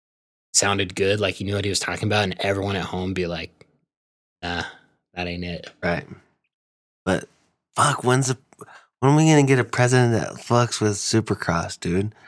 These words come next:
Speaker 1: Probably never.
Speaker 2: If this president was into dirt bikes, it would boost the sport so much if he was there. Like, he's at another Supercross every weekend.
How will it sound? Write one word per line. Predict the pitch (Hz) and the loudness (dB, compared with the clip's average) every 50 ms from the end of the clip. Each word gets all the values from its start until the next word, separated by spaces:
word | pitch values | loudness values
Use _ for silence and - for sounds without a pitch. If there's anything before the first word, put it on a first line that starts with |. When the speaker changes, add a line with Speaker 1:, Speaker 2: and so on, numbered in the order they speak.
| - - | -10 -4
Speaker 1:
Probably | 107 101 98 95 95 92 | -2 -2 0 0 -2 -4
never. | 90 87 85 85 90 90 - | -4 -4 -2 -4 -4 -2 0
Speaker 2:
If | 120 123 120 - - | 0 0 0 0 -4
this | 120 107 | -4 -2
president | - - 131 127 127 127 131 135 135 143 143 143 139 107 - - | 0 2 4 4 4 4 4 4 6 6 6 6 6 4 2 0
was | 104 110 110 107 | 2 2 4 4
into | 110 107 110 113 107 | 4 4 4 2 2
dirt | 101 107 101 101 104 - | 2 4 4 4 4 4
bikes, | 117 110 113 120 123 - - | 4 4 4 2 0 -2 -2
it | - 107 | -2 0
would | 104 101 98 - | 0 0 -2 0
boost | - 104 110 107 104 - | 0 2 2 2 0 -2
the | 107 95 | -2 -2
sport | - - - - - 107 101 98 92 80 - - | -2 -4 -6 -2 0 2 2 2 2 0 -4 -4
so | - - - - - 127 120 110 107 101 | -4 -2 0 2 4 4 6 6 4 4
much | 95 92 90 90 90 - 101 | 0 -2 -4 -4 -6 -6 -6
if | 95 - | -6 -4
he | - 107 | -4 -2
was | 101 101 98 92 - | 0 0 0 -2 -2
there. | - 101 92 | -4 -4 -2
Like, | 87 90 95 - | -2 -4 -6 -6
he's | 117 117 113 | -6 -4 -2
at | 135 147 160 | 0 2 2
another | 156 143 151 156 160 156 143 | 2 2 0 0 0 0 0
Supercross | 143 - 175 170 175 151 127 - 117 110 117 123 - - | 0 0 0 2 2 2 4 4 2 4 4 2 2 0
every | 120 120 147 151 151 | -2 2 2 4 4
weekend. | 160 165 165 165 156 131 127 123 123 131 131 | 4 2 2 2 0 -2 -2 -2 -4 -4 -6